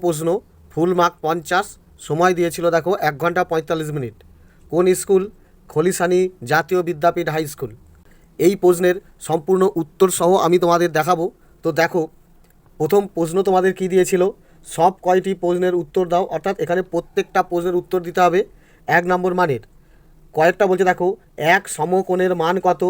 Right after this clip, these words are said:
তুমি নিশ্চয়ই জানো সমকোণ মানে হচ্ছে নব্বই ডিগ্রি, অর্থাৎ এক সমকোণের মান নব্বই ডিগ্রি।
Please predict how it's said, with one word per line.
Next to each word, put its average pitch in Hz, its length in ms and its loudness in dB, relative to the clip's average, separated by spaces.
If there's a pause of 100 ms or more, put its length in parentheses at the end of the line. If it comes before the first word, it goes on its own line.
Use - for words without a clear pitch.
(360)
তুমি 170 200 -2
নিশ্চয়ই 185 300 2
জানো 180 140 2 (140)
সমকোণ 185 420 0 (100)
মানে 180 200 0
হচ্ছে 185 200 -2 (120)
নব্বই 175 320 2 (100)
ডিগ্রি, 170 240 -2 (460)
অর্থাৎ 180 340 2 (260)
এক 185 80 0 (140)
সমকোণের 185 560 0
মান 185 160 4 (420)
নব্বই 185 360 2
ডিগ্রি। 156 240 -2